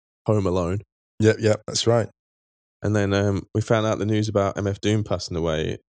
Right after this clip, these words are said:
Speaker 1: and, uh, ended up just drinking and listening to the Doom back catalogue all evening.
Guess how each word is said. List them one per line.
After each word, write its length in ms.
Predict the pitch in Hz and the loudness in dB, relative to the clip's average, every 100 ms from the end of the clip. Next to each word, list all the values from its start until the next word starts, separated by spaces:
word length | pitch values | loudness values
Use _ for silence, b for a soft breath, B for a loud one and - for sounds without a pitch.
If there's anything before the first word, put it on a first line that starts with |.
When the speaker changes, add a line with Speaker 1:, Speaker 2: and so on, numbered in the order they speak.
| - | -10
Speaker 1:
and, 340 | 80 80 82 | -6 -6 -4
uh, 220 | 80 78 78 | -4 -2 -4
ended 240 | 80 87 87 | -4 -4 -4
up 180 | 85 - | -4 -6
just 380 | - - - - _ _ _ _ _ _ _ | -10 -10 -14 -20 _ _ _ _ _ _ _
drinking 420 | 82 82 78 78 | -6 -4 -4 -2
and 100 | 80 | -2
listening 360 | 82 80 - 80 | -4 -6 -6 -8
to 500 | - 78 78 78 87 - _ _ _ _ _ _ _ _ _ | -4 -2 -2 -2 -6 -12 _ _ _ _ _ _ _ _ _
the 80 | 80 | -6
Doom 280 | 80 85 104 | 0 0 0
back 180 | - - - | -4 -6 -8
catalogue 380 | - 73 69 | -4 -2 -2
all 200 | 69 73 | -2 -2
evening. 320 | 73 73 73 | -2 -4 -8